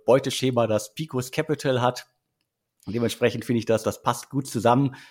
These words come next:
Ich beobachte das Startup schon eine Weile. Ich habe schon mal zwei, drei Hinweise zu dem Unternehmen bekommen. Jetzt kann ich sie endlich komplett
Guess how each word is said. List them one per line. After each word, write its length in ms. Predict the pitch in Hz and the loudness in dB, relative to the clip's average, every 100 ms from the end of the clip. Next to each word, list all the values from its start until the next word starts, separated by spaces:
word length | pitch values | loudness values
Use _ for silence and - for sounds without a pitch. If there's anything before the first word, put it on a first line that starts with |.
| - | -14
Ich 160 | 107 | -12
beobachte 540 | - - 135 165 - 123 | -8 -4 4 4 4 0
das 160 | 117 | 0
Startup 360 | - 123 131 120 | 2 2 2 -4
schon 280 | - 123 120 | 0 0 0
eine 260 | 120 117 | 0 0
Weile. 240 | 107 120 139 | 4 4 2
Ich 140 | 127 | -2
habe 100 | 120 | -4
schon 140 | - 117 | -2 -2
mal 120 | 117 | -2
zwei, 200 | - 120 | 2 2
drei 180 | 117 113 | 4 2
Hinweise 400 | 143 139 123 113 | 2 2 0 -2
zu 140 | - | -4
dem 100 | 123 | -4
Unternehmen 420 | 120 117 113 123 | -2 -2 0 0
bekommen. 360 | 117 113 143 131 | -2 2 2 4
Jetzt 180 | 120 - | 0 0
kann 160 | 117 | -2
ich 80 | 113 | -2
sie 120 | - | 0
endlich 340 | 104 120 120 - | -2 -2 -6 -6
komplett 580 | 113 - 127 127 - | -6 2 2 2 -8